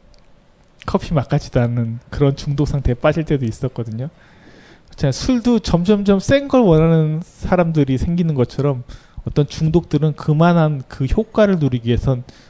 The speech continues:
처음보다 더 큰 강도를 필요로 하는데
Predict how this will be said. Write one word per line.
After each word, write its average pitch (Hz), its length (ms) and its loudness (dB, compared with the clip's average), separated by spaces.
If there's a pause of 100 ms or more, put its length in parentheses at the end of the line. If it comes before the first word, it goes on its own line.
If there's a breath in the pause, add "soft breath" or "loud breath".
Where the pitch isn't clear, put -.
(280 soft breath)
처음보다 180 400 2
더 131 220 -2
큰 165 300 -2
강도를 131 1080 0
필요로 156 320 4
하는데 135 500 2